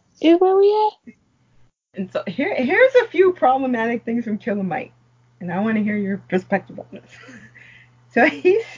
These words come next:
Speaker 2: says, well, when the question was asked, "What's the best way to engage a two-party system?" So that's another way it went wrong. You don't engage a two, two-party system. You destabilize the whole thing.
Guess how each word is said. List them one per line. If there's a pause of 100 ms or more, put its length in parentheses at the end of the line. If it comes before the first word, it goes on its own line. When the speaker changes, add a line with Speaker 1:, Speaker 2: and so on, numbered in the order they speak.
Speaker 2:
says, (1400)
well,
when
the
question
was
asked,
"What's
the
best
way
to
engage
a
two-party
system?"
So
that's (260)
another
way
it
went
wrong.
You
don't
engage
a
two, (300)
two-party
system. (200)
You
destabilize
the
whole
thing.